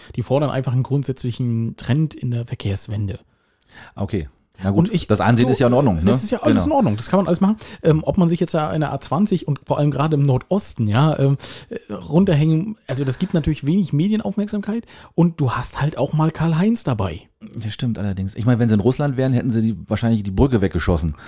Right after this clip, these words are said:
Speaker 2: ne? Also dann wäre
Speaker 1: Ja.
Speaker 2: das auch erledigt gewesen, das
Speaker 1: Genau,
Speaker 2: Problem, ne?
Speaker 1: genau.
Speaker 2: Aber,
Speaker 1: Oder, oder
Speaker 2: ja.
Speaker 1: einfach gesagt, „Noch dreißig Zentimeter mehr und der nächste L K W hat dich gleich mit“,
Speaker 2: <laughs> Da
Speaker 1: ne?
Speaker 2: hat sie das erledigt, genau.
Speaker 1: Aber das,
Speaker 2: Scheinwischer an.
Speaker 1: das war eigentlich noch gar nicht der große, der große Fauxpas.
Speaker 2: Aha, okay.
Speaker 1: Ja?
Speaker 2: Mhm.
Speaker 1: Also das sind alles so Sachen, okay, hm,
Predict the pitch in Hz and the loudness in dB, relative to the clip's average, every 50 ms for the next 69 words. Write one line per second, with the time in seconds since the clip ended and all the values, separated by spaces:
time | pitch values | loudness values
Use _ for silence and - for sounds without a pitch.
0 | - - - - - 95 117 127 - - 117 107 110 110 110 113 113 110 123 135 | -20 -20 -18 -4 0 2 2 2 2 2 4 4 4 6 6 6 6 4 4 6
1 | 123 110 110 101 98 - 98 90 95 95 - 160 151 175 165 131 - 95 95 104 | 6 6 4 4 4 2 2 2 2 2 4 4 4 4 6 6 6 6 6 6
2 | 120 135 131 120 - - 156 151 143 135 156 160 160 151 160 160 139 - 147 151 | 6 6 4 4 4 4 4 4 4 6 6 6 6 6 4 4 2 4 4 2
3 | 151 - 165 160 165 151 151 143 - 127 135 156 156 143 - 160 147 147 143 147 | 2 2 0 0 4 4 4 4 4 2 2 2 2 2 2 2 2 4 4 4
4 | 147 143 143 151 147 143 143 139 147 151 - 156 - 147 143 139 139 131 131 131 | 4 4 4 4 4 4 4 4 4 4 4 2 2 4 4 6 4 4 4 2
5 | 135 - 135 123 135 135 127 - 95 98 - - - 151 170 113 127 113 98 104 | 2 2 2 4 4 2 2 0 -4 -4 -2 2 2 2 2 2 0 0 0 2
6 | 98 104 127 120 110 - - - 98 107 104 90 - - - 151 147 113 113 107 | 2 2 2 2 0 0 -2 -2 0 0 0 0 0 0 2 2 4 4 4 4
7 | 107 101 95 123 127 - - - - - 156 143 123 131 139 123 - 170 202 208 | 2 2 2 0 -2 -4 -8 -14 -6 -4 -2 -2 0 0 -2 0 2 2 2 4
8 | 180 175 180 - - 147 165 185 170 - 151 143 147 135 147 170 - 165 156 151 | 2 2 0 0 -2 -2 -2 -2 -2 -2 -4 -4 -4 -4 -4 -2 0 0 0 0
9 | 147 143 139 - _ _ _ - 127 123 135 131 139 - 143 - 117 - - - | 0 -2 -4 -8 _ _ _ -6 -4 -2 -2 -2 -2 -4 -6 -8 -8 -6 -6 -8
10 | 92 92 104 - _ _ - - - 113 127 127 - - 101 - 110 - - - | -8 -10 -12 -18 _ _ -6 -4 -2 -2 -2 -4 -4 -8 -6 -6 -6 -6 -2 0
11 | 113 127 190 - - - 90 95 107 131 156 - 120 120 127 160 - - 180 165 | 2 2 2 0 -4 -10 -8 -6 -6 -6 -2 -2 0 2 2 0 0 -2 -8 -8
12 | 160 151 190 202 - 143 180 170 170 156 165 175 - 185 165 - 143 - 156 190 | 0 0 0 2 2 0 0 2 0 0 0 0 0 -2 0 0 0 2 2 2
13 | 240 - - _ _ 131 156 196 208 | 2 0 -4 _ _ 2 2 2 2